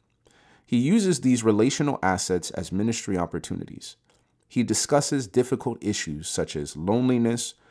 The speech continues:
more freely with people. He has clearly been through struggles. Hence, people feel more comfortable having him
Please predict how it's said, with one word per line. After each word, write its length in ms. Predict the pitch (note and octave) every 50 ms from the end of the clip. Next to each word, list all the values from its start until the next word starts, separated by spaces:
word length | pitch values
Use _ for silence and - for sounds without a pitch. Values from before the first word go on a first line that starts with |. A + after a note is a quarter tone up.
| _ _ _ _
more 240 | - F#2 A2 A2+ G#2+
freely 360 | - - C#3 C#3 A#2 E2+ E2
with 200 | C#2+ E2 - -
people. 400 | - A#2 G#2 G#2+ - - - - _ _ _ _ _ _ _ _ _ _ _ _ _
He 120 | - A#2+
has 120 | G#2+ G2 -
clearly 460 | - - - F3 F3+ F3 E3+ E3 D#3
been 280 | A#2 F2+ B2+ B2+ C3 B2+
through 240 | - C3+ B2+ B2
struggles. 640 | A#2+ - - - F2+ D#2+ D#2 - - - - - - - _ _ _ _ _ _ _
Hence, 360 | - - C3 F#2+ F2+ - -
people 380 | - - - D3+ D3 - C3 A2+
feel 240 | - - G#2+ G2
more 300 | F2+ F#2+ G2+ A#2 B2 B2+
comfortable 640 | A#2 - C3 B2 A#2 - - D#2+ F#2 E2+ - - - _ _ _ _ _ _ _
having 340 | - G2 G2+ G#2 A#2 A2+
him 220 | G#2+ G#2+ F#2 -